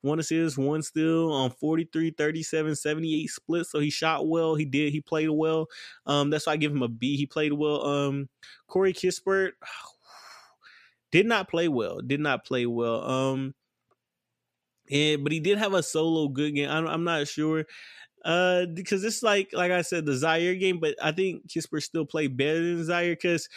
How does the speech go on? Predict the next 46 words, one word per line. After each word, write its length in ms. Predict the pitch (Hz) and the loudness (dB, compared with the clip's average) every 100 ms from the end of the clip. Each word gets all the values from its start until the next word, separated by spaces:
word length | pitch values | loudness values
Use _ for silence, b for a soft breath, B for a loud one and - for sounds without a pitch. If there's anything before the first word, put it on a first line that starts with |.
| B - | B -4
Kispert 540 | 226 233 - 226 220 185 | -4 -2 0 0 0 0
is 100 | 151 | 0
not 300 | 170 160 151 | 2 0 -2
expected 520 | - 170 160 156 139 | -2 -4 -2 -4 0
to 60 | |
do 100 | 143 | 0
everything 460 | 143 135 139 143 131 | 0 -2 -2 -4 -2
Zaire 420 | 120 123 127 117 | 0 2 2 0
was 140 | 107 - | -4 -6
supposed 340 | 104 110 - | -6 -6 -8
to. 180 | 110 107 | -14 -12
So 180 | - 143 | 0 0
the 120 | 131 | 2
expectations 600 | 165 180 156 170 170 165 | -2 -4 -2 -2 0 0
are 80 | 147 | 0
different, 300 | 160 160 151 | -2 -2 -4
so 80 | 143 | -2
the 80 | 127 | -2
grades 400 | 120 139 131 120 | 0 0 0 -4
are 80 | |
different. 340 | 117 123 - - B B _ | -6 -8 -10 -20 B B _
Kispert, 440 | 214 220 - 196 - | -6 -6 -6 -6 -2
I 120 | 165 | -2
give 160 | 160 147 | -2 -4
a 80 | 127 | -4
C 380 | - 160 143 | -6 -4 -4
because 640 | 123 123 143 135 131 127 - b b b b | -2 -4 -2 0 0 -2 -8 b b b b
his 160 | 139 131 | -4 -4
strengths 480 | - 190 208 196 - | -2 0 0 -4 -4
were 200 | 156 147 | -4 -2
supposed 320 | 170 170 - | 0 0 -2
to 80 | 147 | -2
be 460 | 143 135 139 165 175 _ _ _ _ | 0 0 -2 -6 -18 _ _ _ _
his 200 | - 147 | -2 -2
shooting. 480 | - 214 214 120 110 | 0 0 0 -2 -2
He's 140 | 143 135 | -4 -2
supposed 240 | 151 - | -4 -2
to 40 | |
come 120 | 156 151 | -2 0
in 100 | 147 | 0
and 100 | 139 | 0
be 140 | 139 | 0
a 60 | 131 | 0
shooter 380 | - 165 151 | -2 0 0
and 100 | 151 | 0
everything. 640 | 151 147 147 156 151 151 | 0 -2 -4 -4 -2 -2